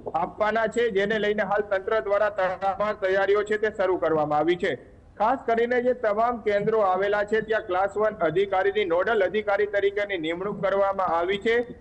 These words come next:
જે સ્થળે પરી-, જે કેન્દ્ર ઉપર પરીક્ષા ચાલતી હશે ત્યાં ફરજિયાત ક્લાસ વન અધિકારીને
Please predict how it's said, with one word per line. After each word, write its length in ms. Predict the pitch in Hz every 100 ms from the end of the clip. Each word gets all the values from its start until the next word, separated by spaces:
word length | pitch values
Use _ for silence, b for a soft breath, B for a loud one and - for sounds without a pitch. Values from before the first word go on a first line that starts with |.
| - -
જે 200 | 185 247
સ્થળે 480 | - 214 214 233 233
પરી-, 400 | 202 196 202 -
જે 140 | 190
કેન્દ્ર 320 | 220 202 202
ઉપર 260 | 220 208 220
પરીક્ષા 480 | 180 175 190 226 208
ચાલતી 460 | - 180 180 208
હશે 220 | 202 208 214
ત્યાં 220 | 214 214
ફરજિયાત 600 | 208 185 202 202 214 202
ક્લાસ 320 | 180 196 202
વન 180 | 214 196
અધિકારીને 840 | 165 165 202 196 202 233 202 -